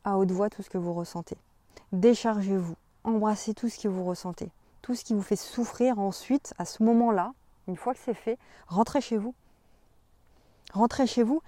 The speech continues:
et restez au calme. Juste tenez votre position. Prenez ce que la vie vous offre à ce moment-là.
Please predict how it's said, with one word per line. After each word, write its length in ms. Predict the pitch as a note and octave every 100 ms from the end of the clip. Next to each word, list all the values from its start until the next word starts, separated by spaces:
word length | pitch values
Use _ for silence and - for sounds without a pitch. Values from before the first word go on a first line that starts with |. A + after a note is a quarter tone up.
| - -
et 80 | F#3
restez 420 | F#3+ B3 - C#4+
au 80 | C4
calme. 440 | - C#4+ A#3 E3+
Juste 460 | D#3 G#3+ D#4+ - -
tenez 300 | - B3+ B3
votre 340 | C4+ A3 - - - -
position. 480 | A#3+ G#3+ G#3+ C#4+
Prenez 500 | C#4+ - C4+ B3 C4+
ce 100 | D4+
que 100 | -
la 120 | G#3 G3+
vie 140 | A3
vous 240 | G#3 F#3+
offre 220 | G3+ A#3 G3+
à 60 |
ce 100 | F#3 -
moment-là. 360 | F3+ F3 E3